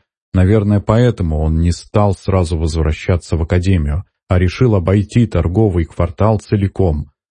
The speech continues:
Заглянув в сотни лавок и мастерских, он так и не увидел желаемого. Разочарованный,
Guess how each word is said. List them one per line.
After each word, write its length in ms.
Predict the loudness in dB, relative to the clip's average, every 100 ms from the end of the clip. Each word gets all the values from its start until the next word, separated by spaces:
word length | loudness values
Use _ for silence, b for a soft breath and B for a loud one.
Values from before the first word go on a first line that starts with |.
| -4
Заглянув 680 | -2 2 2 4 2 0 -6
в 80 | -6
сотни 420 | 0 0 0 -2
лавок 500 | 2 2 0 -2 -4
и 40 |
мастерских, 800 | -4 -4 -4 -6 -4 0 0 -2 _ _ _
он 220 | 0 0
так 280 | 0 -2 2
и 40 |
не 80 | 2
увидел 500 | 2 2 0 0 0
желаемого. 680 | 0 0 2 0 -2 -4 -8 _ _ _
Разочарованный, 1080 | -2 0 -2 -4 0 2 2 0 -2 -6